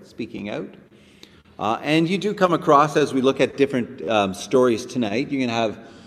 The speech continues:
you know, some assassins kill a king and the people going, "Hey, you can't kill our king," and they kill the assassins. I mean, you have those sorts of things. But, um, man,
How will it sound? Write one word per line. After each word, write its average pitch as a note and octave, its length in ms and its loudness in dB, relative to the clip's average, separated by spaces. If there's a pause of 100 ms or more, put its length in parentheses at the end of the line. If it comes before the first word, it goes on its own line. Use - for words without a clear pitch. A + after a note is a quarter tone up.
(140)
you B2 120 0
know, A2 120 2
some B2+ 240 0
assassins C#3 720 2
kill E3+ 240 4
a C3+ 40 6
king C3+ 320 0
and B2 120 2
the A2 40 -4
people C3+ 220 0
going, B2 220 0
"Hey, B3 140 2
you G3+ 140 -4
can't D#3 220 -4
kill B2 160 0
our A2 140 0
king," C3+ 200 -6
and A2 120 -6
they G#2+ 80 -2
kill G#2+ 200 -10
the F#2+ 120 -8
assassins. G#2 500 -10 (340)
I - 40 -10
mean, B2 100 0
you A2+ 80 2
have G2+ 140 -2
those A#2 200 0
sorts G2 220 -6
of F#2 80 -10
things. E2 380 -12
But, - 360 -10
um, F2 320 -6 (240)
man, A2+ 600 -6